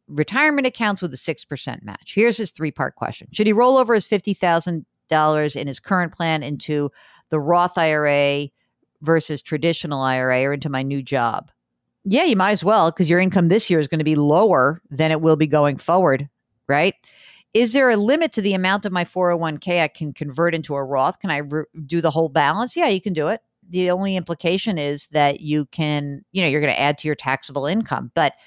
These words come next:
let's just look at this. Let's say he's making five hundred. He starts in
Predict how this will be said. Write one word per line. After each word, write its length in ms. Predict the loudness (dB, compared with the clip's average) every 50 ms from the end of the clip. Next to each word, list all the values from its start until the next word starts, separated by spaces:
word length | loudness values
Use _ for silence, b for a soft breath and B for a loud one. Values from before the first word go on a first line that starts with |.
| b b b b b b b
let's 240 | -2 -2 -2 -2 -4
just 260 | -6 -6 -6 -6 -4
look 180 | -2 -2 -2 -2
at 120 | -4 -6
this. 260 | -6 -8 -10 -10 -14 b b b b b
Let's 160 | -6 -6 -2 -2
say 140 | -2 -2
he's 100 | -2 -2
making 320 | -4 -4 -4 -4 -6 -8 -8
five 460 | -10 -6 -2 0 2 2 2 2 0
hundred. 400 | 0 0 0 0 0 0 -2 -2
He 140 | -4 -6 -8
starts 420 | -8 -4 0 0 0 0 0 -4
in 100 | -8 -8